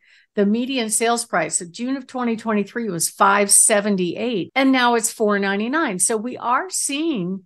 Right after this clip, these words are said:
a drop in prices, but the problem is some of these real estate agents are telling their sellers, "Oh, look, that one sold for five seventy-eight. Your house is worth that much." And you know what? It's sitting there. It's not selling because buyers buy on house payments.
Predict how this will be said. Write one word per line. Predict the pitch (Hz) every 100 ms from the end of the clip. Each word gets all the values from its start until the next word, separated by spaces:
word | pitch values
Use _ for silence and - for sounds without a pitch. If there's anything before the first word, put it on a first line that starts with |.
| -
a | 226
drop | 202 208 202 208
in | 208 196
prices, | 285 320 359 - 131 -
but | - 220 - - -
the | 202 214
problem | - 220 262 320
is | 240 196
some | 226
of | 214
these | 214 214
real | 247 349
estate | - 247 196
agents | 190 185 185
are | 170
telling | 220 214 208
their | 185
sellers, | 170 226 233 180 -
"Oh, | 170 220 233
look, | 170 170 226 226
that | 180 170
one | 214 220
sold | 185 180
for | 180
five | 185 180 180
seventy-eight. | - 175 180 190 247
Your | - 190
house | 202 190 -
is | 185
worth | 185 262 403
that | 196 -
much." | 170 165 185 - - - - -
And | 208 226
you |
know | 240
what? | 247 247
It's | 185 180
sitting | - 226 220 208
there. | 160
It's | 156 -
not | 165 -
selling | - 160 156 135 - -
because | 185 - 277 277 170 147 -
buyers | 175 165 190 208 202
buy | 180 175 175
on | 165
house | 165 170 156 -
payments. | 185 170 147 - - -